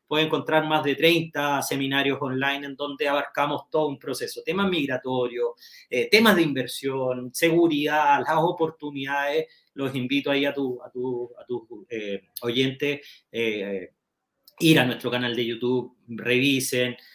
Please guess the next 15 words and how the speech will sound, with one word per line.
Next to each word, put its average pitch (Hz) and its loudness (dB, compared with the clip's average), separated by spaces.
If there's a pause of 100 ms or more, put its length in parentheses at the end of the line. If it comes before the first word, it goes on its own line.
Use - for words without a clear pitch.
(320)
llámenos 139 4
en 123 -2
la 120 -2
página 131 -2
web, 131 0
ahí 131 0
dejen 131 -4
un 123 -10
formulario, 143 0
invierta 131 -6
en 135 -6
usa 131 -8
punto 131 -6
c 131 0
l, 151 0